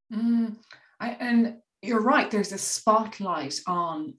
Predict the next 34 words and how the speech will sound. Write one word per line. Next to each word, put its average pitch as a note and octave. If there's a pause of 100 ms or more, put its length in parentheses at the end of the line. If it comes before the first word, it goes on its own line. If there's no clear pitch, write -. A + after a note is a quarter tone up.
that D#3
role F3
of D#3
leadership E3+
in F3
a E3
way E3
that E3 (260)
isn't G3+ (680)
any F#3+
longer F3+
just -
about D3
profit. C#3 (720)
And G3
for G3+
many, G3+
many, F3+
many F#3
eons E3+
now, D#3+
it's -
been F3
profit F3+
first. C#3+
And F#3
of -
course, G#3+
you F#3
need F3+
to F#3+
make E3
a -
profit, -